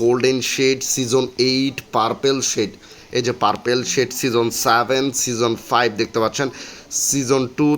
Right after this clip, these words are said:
তার সাথে season one, তার সাথে এই টি-শার্ট, রেয়ার টি-শার্টগুলো right now,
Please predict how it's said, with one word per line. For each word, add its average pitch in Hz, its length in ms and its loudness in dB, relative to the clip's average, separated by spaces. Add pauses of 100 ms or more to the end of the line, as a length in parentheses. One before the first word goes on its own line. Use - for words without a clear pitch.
তার 131 160 2
সাথে 120 160 -2 (100)
season 131 280 0 (320)
one, 131 200 2
তার 113 140 -2
সাথে 120 140 -4 (160)
এই 131 100 -4 (140)
টি-শার্ট, 101 440 -2 (140)
রেয়ার 104 220 2 (140)
টি-শার্টগুলো 101 680 -2 (580)
right 107 260 0
now, 117 100 4